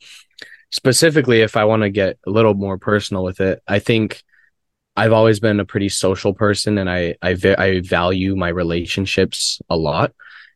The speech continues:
And, you know, I, I miss my close friends a lot back at home, uh, or they're not back at home. I miss my close friends from home who are now scattered across the country and the globe, to be completely honest.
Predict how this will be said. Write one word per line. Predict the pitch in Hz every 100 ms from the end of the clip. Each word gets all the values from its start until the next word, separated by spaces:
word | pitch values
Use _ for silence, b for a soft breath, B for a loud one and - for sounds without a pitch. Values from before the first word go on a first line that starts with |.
| -
And, | 95 95
you | 98
know, | 98 95
I, | 92 87 67 _ _ _ _ _ _ _ - -
I | 107
miss | 104 -
my | 98
close | 87 104 98 -
friends | - 95 92
a |
lot | 90 87 90
back | 92 87
at | 80
home, | 82 90 90 104 - _
uh, | 87 87
or | - 95
they're | 92
not | 104 95
back | 95 92
at | 95
home. | 80
I |
miss | 98 107
my | 107
close | - 101
friends | - 92
from | - 101 92
home | 95 90
who | 95
are | 95
now | 95 95
scattered | 92 - 92 92 90
across | 87 90 -
the | 87
country | - 90 90 90
and | 90 87 82
the |
globe, | 85 87 82 73 90
to | -
be | 82 80 73 _
completely | - - 101 82 85
honest. | 80 92 101 -